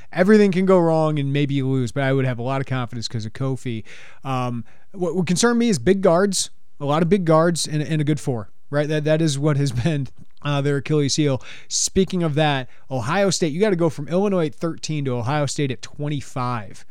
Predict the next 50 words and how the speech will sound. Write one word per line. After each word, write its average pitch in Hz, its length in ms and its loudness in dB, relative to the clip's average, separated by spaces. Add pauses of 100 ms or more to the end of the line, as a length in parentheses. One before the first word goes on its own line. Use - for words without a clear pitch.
(300)
So 151 200 0
from 139 220 -4
a 117 100 -4
four 180 360 2
seed 180 380 -2
to 143 180 -2
the 123 140 -4
top 147 320 -4
seven 135 420 -2
seed. 127 400 -4 (380)
Iowa 151 460 4 (100)
also, 151 460 0
I 110 80 -8
mean, 127 160 -6
we 156 80 -2
were 233 80 2
talking 151 180 -2
about 127 140 -4
them 147 120 -2
as 101 120 -6
a - 20 -10
ten 208 340 -2
seed 151 220 0
a 127 60 -4
couple 135 240 -6
weeks 127 200 -6
ago, 127 300 -4 (320)
now 147 300 2
firmly 156 500 0
at 139 80 0
a 113 60 -4
seven 151 480 0
seed, 139 480 0 (280)
uh, 127 220 -2
for 139 160 -2
Brad 131 260 2
Evans. 131 300 0
And 127 160 -4
Michigan 165 400 0
State 139 460 -2 (320)
in 156 120 -4
a 139 60 -4
month, 143 460 -2
Isaac, 127 300 -4
has 123 120 -6
gone 135 220 -4
from 117 200 -8
tie 156 340 -2
for 156 180 -6
first - 560 -4